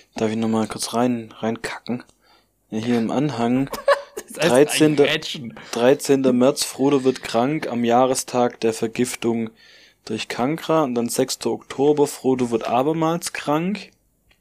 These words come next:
Speaker 2: Mhm.
Speaker 1: Und dann wieder am dreizehnten März wird er wieder krank und, mm, und dann ist aber so, dass am sechsten Oktober, also ein Jahr später, nachdem Frodo krank wird,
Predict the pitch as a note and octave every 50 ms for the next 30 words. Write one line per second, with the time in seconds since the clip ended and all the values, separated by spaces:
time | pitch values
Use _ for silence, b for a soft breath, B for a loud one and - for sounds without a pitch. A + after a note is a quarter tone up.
0 | _ - D#3 D3+ C3 C#3 D3+ E3+ D#3+ - - - C3 C3 B2 - B2+ C3 D3 E3
1 | E3 E3 D#3 _ - A#2 A2+ A2+ B2 C#3+ F3 G#3+ F#3 F3+ D3 C#3 C#3+ D3 C#3+ -
2 | C3+ C#3 C#3+ D3 - - - C#3 B2+ G#2+ A#2 A#2+ A#2 A#2+ B2 C3+ D#3 F#3+ F#3+ -
3 | - - D3+ D#3 E3 D#3+ E3 E3 F3 F3 - - - D#3+ D#3 - - C3 C3 C3+
4 | C3 - - - - _ - - _ _ _ - - - - - - - - -
5 | - - - _ _ - - - _ _ _ _ _ _ _ _ _ _ _ _
6 | _ - B2+ B2+ C3 C3 C3 C3+ C3+ - - - B2 A#2+ A2+ B2 A#2 B2+ D3+ E3+
7 | F3 E3 D3+ - - C3 B2 B2 B2 A#2+ A#2+ B2+ C3+ C#3 D3 D3+ D#3+ F3 G#3 A3
8 | - b b b b b b b b b b b - - A#2+ - - C3 A#2+ A2
9 | - - D3+ F3+ - - - - D3+ C3+ B2 - - - G3 G#3+ A3+ E3 B2 B2
10 | B2+ A2 F#2 A#2+ A2+ - B2 - - C3+ C3+ C3+ C3 B2 A#2 A#2 - - - D3+
11 | E3 D3+ C3+ B2+ A#2+ A2+ - - A#2 A#2 - - A#2 B2+ C3 B2+ A#2+ A#2 - -
12 | B2+ C3+ C#3+ - D#3 D#3 D3+